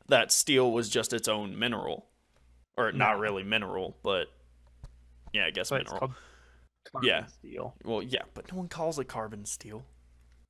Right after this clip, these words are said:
Speaker 2: Well, yeah. But, like, what we call cast iron is actually just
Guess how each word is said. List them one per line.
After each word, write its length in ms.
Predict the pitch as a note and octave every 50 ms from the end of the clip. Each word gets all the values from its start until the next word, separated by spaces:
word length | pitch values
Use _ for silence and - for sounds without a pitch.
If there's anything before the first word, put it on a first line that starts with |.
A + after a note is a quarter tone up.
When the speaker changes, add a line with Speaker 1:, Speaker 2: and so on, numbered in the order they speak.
| _ _ _ _ _
Speaker 2:
Well, 120 | D3+ C#3
yeah. 240 | B2+ A2 G3+ - - - _ _ _ _ - - _ _ _ _ -
But, 120 | D#3 D#3
like, 360 | D3+ D3 C#3 C3+ - - - _ _ _ _ _ _
what 240 | D3 C#3 D3 D#3 C#3+
we 120 | D3+ D3
call 260 | C#3 - D#3+ C#3+ B2+ -
cast 420 | - - C3 B2+ C3+ C3 - -
iron 300 | D#3 D3+ D3 C#3+ C#3 C3+
is 120 | B2+ A#2+ A#2+
actually 440 | A#2+ A#2+ A#2 - - C3+ B2+ B2 A#2
just 560 | A2 C3+ A#2+ A#2 - - - - - -